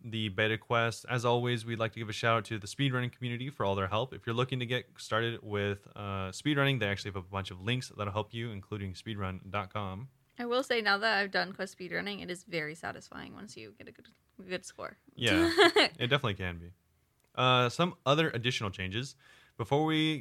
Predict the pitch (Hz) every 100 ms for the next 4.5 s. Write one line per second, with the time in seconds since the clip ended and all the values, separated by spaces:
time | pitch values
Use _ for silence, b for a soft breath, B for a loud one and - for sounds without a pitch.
0 | 110 131 - - 110 110 113 - 107 101
1 | 104 - 104 107 107 - 95 101 101 104
2 | 92 95 139 156 160 139 131 160 180 135
3 | 143 139 139 135 113 104 104 110 - 104
4 | 98 98 101 98 92